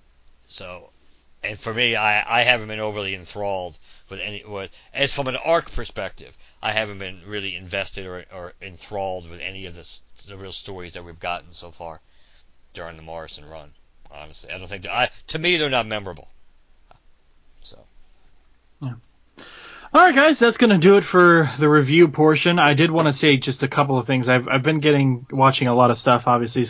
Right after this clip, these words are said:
Speaker 2: with the, with the self-isolation. I recently purchased, uh, the D C animated feature, uh, Superman Red Sun. Just came out. Um,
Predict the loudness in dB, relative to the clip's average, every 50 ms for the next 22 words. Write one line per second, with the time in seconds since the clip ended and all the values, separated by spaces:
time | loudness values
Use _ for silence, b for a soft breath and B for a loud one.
0 | -2 -4 -4 -2 -2 -2 -2 -2 -6 _ _ _ -2 0 0 2 2 0 0 2
1 | 2 2 4 4 4 2 2 2 0 0 2 2 2 0 0 -2 -4 -6 B B
2 | B B B B B B 2 4 6 6 4 4 4 2 2 2 0 2 4 4
3 | 4 4 4 4 4 2 2 0 -4 -2 2 4 4 4 4 4 2 2 4 2
4 | 2 0 0 0 0 0 2 2 4 4 4 4 4 4 2 2 4 2 4 4
5 | 4 4 2 2 0 0 0 0 0 0 0 0 0 2 4 2 2 2 0 -2
6 | 0 0 0 0 2 2 2 4 6 6 6 4 4 4 4 2 2 2 0 0
7 | 2 4 4 2 2 -2 _ _ _ _ -20 -6 -4 -4 -4 -2 -2 -2 0 0
8 | 0 -2 -4 -8 B B B B B B B B B 2 2 4 4 4 4 2
9 | 0 -2 -4 -8